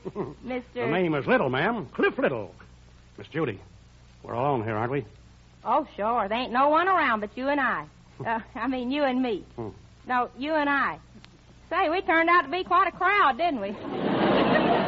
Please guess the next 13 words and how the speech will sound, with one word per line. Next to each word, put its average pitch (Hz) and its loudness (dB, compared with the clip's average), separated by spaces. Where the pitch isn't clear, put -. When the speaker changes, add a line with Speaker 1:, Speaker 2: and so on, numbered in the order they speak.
Speaker 1:
That 135 -6
makes 165 -2
it 160 -2
perfect 180 2
for 151 0
my 165 2
plan. 127 -4
Speaker 2:
Hey, 320 -2
what 349 -4
you 370 0
aiming 311 0
to 269 -6
do? 233 -2